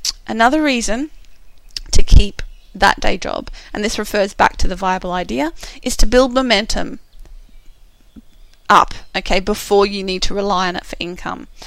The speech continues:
So you, you know, like I said, there's that natural progression. You wanna be able to have the time to actually build a customer base and build a reputation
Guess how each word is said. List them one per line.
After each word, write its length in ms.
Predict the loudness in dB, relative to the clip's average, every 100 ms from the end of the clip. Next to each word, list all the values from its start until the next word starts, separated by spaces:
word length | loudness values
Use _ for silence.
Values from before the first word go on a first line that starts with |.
| -18 -18
So 300 | -2 2 2 0 -14 -20 -20 -18
you, 280 | -10 -8 -8 -8
you 80 | -6
know, 180 | -4 0
like 220 | 0 -2
I 40 | -4
said, 240 | -4 -4
there's 180 | -4 -4
that 140 | -8
natural 400 | -4 -4 -4 -10
progression. 640 | -10 -10 -6 -6 -4 -6 -8 -14 -16 -8
You 140 | -4 0
wanna 200 | 2 2
be 140 | 2
able 140 | 2
to 40 | 2
have 380 | 2 2 2 0
the 80 |
time 460 | -8 -6 -4 -4 -6
to 180 | -10 -8 -6
actually 380 | -6 -6 -6
build 720 | -8 -6 -4 -2 -2 -6 -8 -10 -14 -18 -20 -12
a 100 | -8
customer 440 | -8 -8 -8 -8
base 340 | -4 -4 -6 -10
and 240 | -12 -8 -4
build 260 | -4 -4
a 60 | -2
reputation 1000 | -2 -2 -6 0 2 4 0 -2 -6